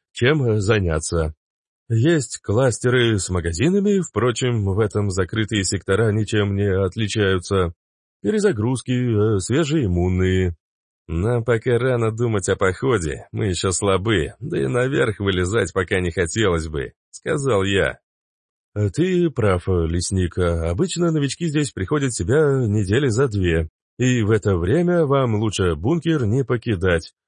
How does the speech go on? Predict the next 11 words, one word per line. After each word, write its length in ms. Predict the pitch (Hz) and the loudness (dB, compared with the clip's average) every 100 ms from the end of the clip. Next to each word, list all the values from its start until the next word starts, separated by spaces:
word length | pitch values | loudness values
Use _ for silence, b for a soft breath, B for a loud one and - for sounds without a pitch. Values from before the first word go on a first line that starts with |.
| - | 0
э, 200 | 95 87 | 0 2
пока 320 | 87 92 90 | -2 0 -2
привыкнете 680 | 82 82 80 85 76 73 69 | -2 -4 -4 -6 -4 -6 -6
к 100 | 73 | -4
оружию, 680 | 76 170 165 165 160 143 | -2 0 0 2 2 0
к 80 | - | -2
обстановке, 760 | 85 - 78 90 151 - 147 143 | -6 -6 -4 -2 -2 -2 0 0
наметим 720 | 104 82 80 143 180 175 160 | -2 -2 0 0 0 0 0
не 80 | 139 | -2
спеша 440 | 110 85 101 139 | -4 -4 0 0
маршрут». 680 | 101 82 - 104 80 143 | 0 -4 -4 -6 -2 -4